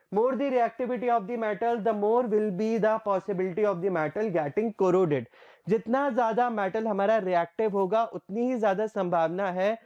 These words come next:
कि पर्टिकुलर मेटल के अंदर हमारा कोरोजन हो जाए। तो ये तीन नेसेसरी कंडीशन है हमारी,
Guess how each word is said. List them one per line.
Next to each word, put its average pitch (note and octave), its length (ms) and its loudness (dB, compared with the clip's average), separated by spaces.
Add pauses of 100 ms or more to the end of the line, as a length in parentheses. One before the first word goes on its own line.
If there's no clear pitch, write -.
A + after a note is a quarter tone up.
(240)
कि A3+ 100 -4
पर्टिकुलर G#3+ 560 0
मेटल G3 400 0
के A3 120 2
अंदर F3+ 380 0
हमारा E3+ 380 -2
कोरोजन F3 560 2 (340)
हो D#3 140 2
जाए। B2 220 -4 (300)
तो G#3+ 60 0
ये A3 140 4
तीन B3+ 300 -2
नेसेसरी A#3+ 500 0
कंडीशन G3+ 560 0
है A#3 160 2
हमारी, G3+ 480 0